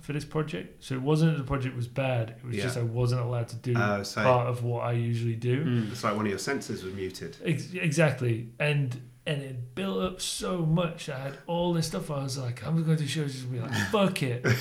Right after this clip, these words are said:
Speaker 1: And so, and, and it was a direct reaction to that.
Speaker 2: Wow.
Speaker 3: Okay.
Speaker 1: And so, um, and like I say, this other project was great. It was a really good project, but it was just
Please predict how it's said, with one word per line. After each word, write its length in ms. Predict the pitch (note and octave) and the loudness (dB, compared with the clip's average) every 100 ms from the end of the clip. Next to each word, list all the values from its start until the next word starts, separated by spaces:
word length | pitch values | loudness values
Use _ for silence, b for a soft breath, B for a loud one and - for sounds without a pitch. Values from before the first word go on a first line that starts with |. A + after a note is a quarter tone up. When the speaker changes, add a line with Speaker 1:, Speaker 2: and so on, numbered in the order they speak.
| - | 6
Speaker 1:
And 340 | B3 - F#4+ - | 6 10 8 8
so, 340 | E3+ D#3 D#3 | 8 8 8
and, 540 | - D#3+ C#3 E3 D3 | 6 4 2 2 2
and 320 | F3 E4+ D3 D3 | 0 0 -2 -2
it 180 | D3+ | -2
was 160 | D3+ D3 | -4 -4
a 40 | |
direct 560 | B2+ A#2+ C#3+ D#3 D#3 D#3 | -2 2 4 4 4 2
reaction 560 | A#2+ B2+ D3 D#3+ C3+ A#2+ | 0 0 0 -2 -4 -4
to 100 | A2+ | -4
that. 400 | C3+ D3 B2+ - | 0 0 0 2
Speaker 2:
Wow. 320 | A#2+ B2+ B2+ | 6 6 6
Speaker 3:
Okay. 280 | B2 B2+ A2+ - - | 2 2 2 -2 -12
Speaker 1:
And 260 | - C#3+ C#3 | -6 -4 -2
so, 460 | A#2+ D#3 C#3+ C#3 D3 | -2 0 0 0 0
um, 440 | C#3 C3 B2 A#2+ - - _ - - - - - - | 0 2 0 0 -4 -14 _ -20 -20 -20 -20 -10 -2
and 120 | D3 | 2
like 200 | F3+ F3 | 4 4
I 60 | C#3 | 2
say, 300 | G3+ G3+ B2+ | 2 2 0
this 160 | C3+ | 0
other 160 | G#3+ F#3+ | 0 0
project 340 | - G#3+ F3 | 2 0 0
was 140 | A#2+ - | -2 -6
great. 640 | - A2+ C3+ G3+ D3+ - | -4 2 4 4 2 -4
It 80 | C3+ | -4
was 100 | B2 | -2
a 80 | |
really 480 | A#2+ B2+ F3 G#3 F#3 | -2 -2 -4 -2 0
good 160 | C#3+ B2+ | 0 0
project, 460 | D3 F#3+ C3+ A#2+ | -2 -2 -4 -6
but 120 | A#2+ B2+ | -4 -2
it 140 | B2+ | -2
was 140 | A#2+ | -4
just 560 | - - C3+ A#2+ - - | -4 -4 -2 -2 -4 -10